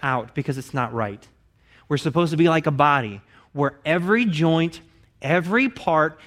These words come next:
is working together because we want to increase, we want to edify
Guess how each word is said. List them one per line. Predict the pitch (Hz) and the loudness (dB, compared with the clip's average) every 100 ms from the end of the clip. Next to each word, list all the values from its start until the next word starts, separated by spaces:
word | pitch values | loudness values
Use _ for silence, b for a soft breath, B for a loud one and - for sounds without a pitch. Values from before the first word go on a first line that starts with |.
| B | B
is | 123 | -10
working | 120 139 185 220 233 | -2 0 2 2 0
together | 220 170 151 151 | 0 0 0 -2
because | 139 - 185 175 | -4 -4 -2 -2
we | 143 165 | 0 2
want | 147 151 185 175 | 2 2 0 -2
to | 180 165 - | -6 -6 -8
increase, | 180 220 262 269 - 175 156 156 | -2 2 4 2 -2 -2 0 0
we | 175 | 0
want | 170 165 | 0 0
to | - | -2
edify | 170 208 233 - 170 160 | 0 2 0 0 0 0